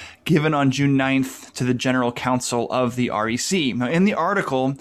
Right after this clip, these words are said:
Sutton calls for a province-wide refocusing on Christian education and catechesis,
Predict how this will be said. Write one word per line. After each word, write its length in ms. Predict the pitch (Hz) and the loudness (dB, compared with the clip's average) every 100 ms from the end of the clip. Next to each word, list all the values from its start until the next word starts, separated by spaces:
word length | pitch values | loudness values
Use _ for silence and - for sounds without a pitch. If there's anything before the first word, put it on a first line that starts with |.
| - - | -14 -14
Sutton 320 | - 165 185 | -4 -2 0
calls 420 | 185 160 147 147 | 0 0 0 -2
for 200 | - 139 | -2 -4
a 40 | 123 | -4
province-wide 1040 | - 147 151 170 196 202 135 135 135 135 | -4 -4 -2 -2 -4 -4 -4 -2 0 -2
refocusing 1000 | 120 139 160 - 175 170 147 123 113 113 | -2 0 -2 0 -2 -2 -6 -4 -4 -4
on 300 | 120 131 143 | -2 0 0
Christian 540 | 139 - 131 - 139 127 | -2 -2 -4 -2 -2 0
education 680 | 117 123 131 131 - 120 104 | -2 -4 -2 -2 -2 -2 0
and 160 | 110 | -2
catechesis, 840 | 110 120 117 - 127 113 80 - | -2 -2 -4 -2 -2 -2 -4 -6